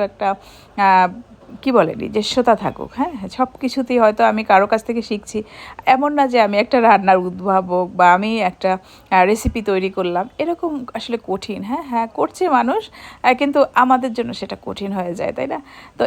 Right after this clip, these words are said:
এই আলু ভাজিটা আমি, হুম, একটা ব্লগার আপুকে দেখেছিলাম, এটা করোনার মধ্যে দেখেছিলাম,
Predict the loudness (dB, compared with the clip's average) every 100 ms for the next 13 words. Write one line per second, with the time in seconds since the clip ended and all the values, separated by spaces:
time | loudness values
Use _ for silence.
0 | 0 4 6 4 2 2 2 4 4 4
1 | 0 0 -2 -4 -2 -2 -4 -4 -4 0
2 | 2 4 4 4 4 2 -4 -8 -8 -8
3 | -8 -6 -6 -4 -6 -6 0 4 4 4
4 | 2 0 -2 -6 -8 -8 -6 -8